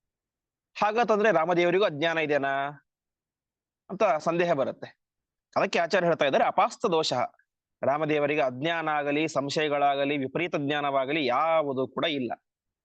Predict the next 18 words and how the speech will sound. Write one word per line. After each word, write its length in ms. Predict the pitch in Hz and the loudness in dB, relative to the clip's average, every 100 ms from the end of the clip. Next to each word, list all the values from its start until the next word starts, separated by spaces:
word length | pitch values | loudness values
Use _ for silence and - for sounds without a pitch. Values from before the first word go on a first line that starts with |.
| _ _ _ _ _ 202 | _ _ _ _ _ -2
ಹಾಗೆ 140 | 202 | 0
ಮತ್ತೆ 220 | 185 - | 0 0
ಆಗ್ಬಿಟ್ರೆ 300 | 226 202 202 | 0 0 2
ವಾಲಿಯನ್ನು 280 | 175 180 175 | 2 2 -2
ಕೊಲ್ಲದೇನೆ 400 | 175 165 160 151 | 0 2 0 -2
ಅಂತ 120 | 131 | -4
ಹೇಳಿದ್ರೆ 380 | 127 135 403 - _ _ - | -2 -2 -4 -8 _ _ -6
ಇಷ್ಟೆಲ್ಲ 340 | 214 185 143 | -2 0 0
ಕಾರಣಗಳು. 640 | 175 151 113 101 90 _ _ _ _ _ _ _ _ _ _ - | 0 -4 -4 -6 -6 _ _ _ _ _ _ _ _ _ _ -8
ಹೀಗೆ 180 | 151 180 | -2 -2
ಇಷ್ಟೆಲ್ಲ 380 | 160 135 135 147 | -2 0 2 0
ಕಾರಣಗಳನ್ನು 520 | 143 135 131 123 117 | 0 0 0 -2 -4
ಕೊಟ್ಟು 420 | 123 - 233 - - - - _ _ _ _ _ _ _ _ _ _ _ 165 | -8 -4 -4 -4 -20 -20 -20 _ _ _ _ _ _ _ _ _ _ _ 4
ಇದು 440 | 147 165 156 147 | 6 8 6 4
ಈ 100 | 151 | 2
ಕಾರಣವನ್ನು 400 | 160 156 165 156 | 4 4 4 6
ಯಾವುದನ್ನು 340 | 143 151 175 | 6 4 4
ಕೂಡ 140 | 170 | 4